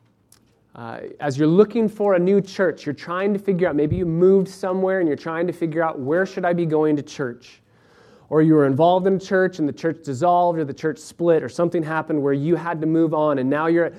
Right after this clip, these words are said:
a different church. You're looking for another church. What do you look for in a church? What are you on the hunt for when you are making the decision of what church should we go to? What church should we attend? I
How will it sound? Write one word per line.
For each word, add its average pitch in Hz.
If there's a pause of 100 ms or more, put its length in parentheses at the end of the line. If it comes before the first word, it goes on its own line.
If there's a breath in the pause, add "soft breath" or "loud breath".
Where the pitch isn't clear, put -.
(140 loud breath)
a 156
different 180
church. 156
You're 151
looking 190
for 151
another 123
church. - (680 soft breath)
What 240
do 269
you 247
look 262
for 175
in 160
a 160
church? - (1200)
What 180
are 247
you 254
on 247
the 220
hunt 254
for 156
when 175
you 180
are 160
making 190
the 185
decision 175
of 143
what 185
church 196
should 170
we 185
go 185
to? 170
What 165
church 196
should 165
we 170
attend? 156 (1300 soft breath)
I 170